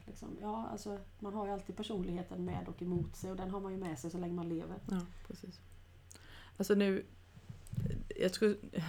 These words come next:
Speaker 2: <laughs> så som du beskriver nu, så skulle jag tro att min upplevelse av att inte veta vem jag är och vara liksom, att det nog, ehm,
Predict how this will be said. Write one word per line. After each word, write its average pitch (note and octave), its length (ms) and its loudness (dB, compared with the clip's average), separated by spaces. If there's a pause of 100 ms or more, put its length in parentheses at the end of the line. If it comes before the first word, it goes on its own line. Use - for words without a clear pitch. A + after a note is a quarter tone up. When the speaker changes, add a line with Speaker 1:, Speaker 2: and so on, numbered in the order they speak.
(160)
Speaker 2:
<laughs> - 500 2
så - 200 8
som B3 100 6
du A#3+ 60 6
beskriver F#3 360 6
nu, G3+ 360 6 (240)
så - 160 2
skulle G3+ 220 6
jag F#3 80 10
tro F#3 140 4
att E3+ 120 6
min G3+ 280 8
upplevelse F3+ 460 6
av E3+ 60 8
att D#3+ 160 2 (160)
inte F3+ 260 6
veta F3 240 8
vem E3 180 8
jag E3 140 8
är D#3 100 6
och D#3 120 8
vara D#3+ 300 8
liksom, D#3 400 2 (1300)
att F3+ 220 6
det F3+ 160 8
nog, E3+ 360 6 (1400)
ehm, D#3 540 2